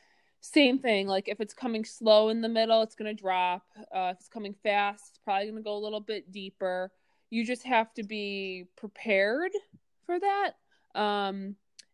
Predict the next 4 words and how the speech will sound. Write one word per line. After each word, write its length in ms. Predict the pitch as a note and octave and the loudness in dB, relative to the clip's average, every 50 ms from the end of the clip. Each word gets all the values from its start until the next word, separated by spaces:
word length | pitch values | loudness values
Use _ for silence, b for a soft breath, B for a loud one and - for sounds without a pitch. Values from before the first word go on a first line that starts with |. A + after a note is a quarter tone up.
| - | -4
if 240 | - A#3 A#3+ B3 - _ | -2 0 0 0 -2 _
it's 580 | - - A#3 A#3 A3+ A3+ - - - - - - - _ _ _ - _ - G3+ G#3 G3+ G3 | -4 -2 0 0 -2 -4 -8 -20 -20 -20 -20 -20 -20 _ _ _ -20 _ -12 -10 -10 -10 -10
just 680 | - - - B3 C#4 C4+ B3+ C4 C4+ - - - G3+ | -12 -4 2 6 8 8 8 8 6 4 -6 -16 -14
grazing, 1040 | G#3 A#3+ A#3 A#3 A#3+ A#3+ A#3 A#3+ C4 A#3+ A#3 A#3+ A#3+ B3 A#3+ A#3+ B3 B3 B3 A#3 F#3 | -8 -6 -2 -2 -2 -2 -2 -2 -4 -2 -2 -2 -2 -2 -2 -4 -6 -6 -8 -10 -12